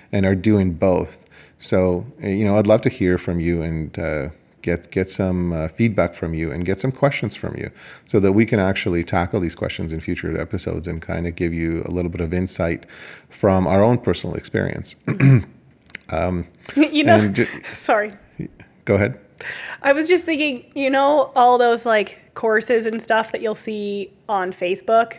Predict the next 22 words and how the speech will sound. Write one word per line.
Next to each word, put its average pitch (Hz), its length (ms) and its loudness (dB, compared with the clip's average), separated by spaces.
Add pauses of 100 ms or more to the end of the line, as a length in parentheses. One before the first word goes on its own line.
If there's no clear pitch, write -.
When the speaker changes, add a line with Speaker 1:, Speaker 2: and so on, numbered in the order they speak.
Speaker 2:
since 185 480 -8
I, 202 220 -8
your, 196 220 -10 (180)
your 240 240 -6
profile 202 420 -2
probably 196 220 -6
says 214 180 -6
you're 214 120 0
a 214 40 -6
photographer 185 880 -2
or, 180 100 -10
like, 180 220 -12
Speaker 1:
Oh, 98 220 2
yeah. 85 140 0
Speaker 2:
you 214 80 -2
went 101 160 -2
to - 80 -10
school 202 400 -2
for 202 140 -14
photography 202 520 -4
or 196 80 -2
something. 196 300 -8